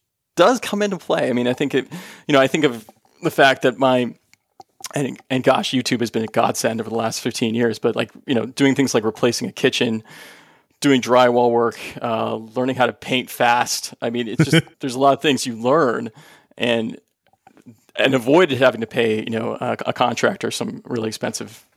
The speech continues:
Speaker 1: amount of money or, you know, especially these days, trying to find a contractor is just a nightmare. So, uh,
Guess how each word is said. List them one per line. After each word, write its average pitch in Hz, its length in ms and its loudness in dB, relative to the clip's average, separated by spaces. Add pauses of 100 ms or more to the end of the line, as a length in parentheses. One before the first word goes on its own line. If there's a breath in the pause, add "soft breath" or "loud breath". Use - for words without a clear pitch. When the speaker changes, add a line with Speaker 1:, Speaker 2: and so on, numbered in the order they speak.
(160)
Speaker 1:
amount 113 280 -2
of 110 60 -4
money 110 360 0
or, 107 480 -2 (360 loud breath)
you 117 100 -8
know, 110 220 -4
especially 120 360 -2
these 113 180 -2
days, - 240 -2
trying 110 160 -2
to 113 60 -4
find 123 300 2
a 117 40 -2
contractor - 500 -10
is - 100 -12
just - 380 -10
a - 60 -6
nightmare. - 460 -8 (400 loud breath)
So, - 220 2 (580 loud breath)
uh, - 320 0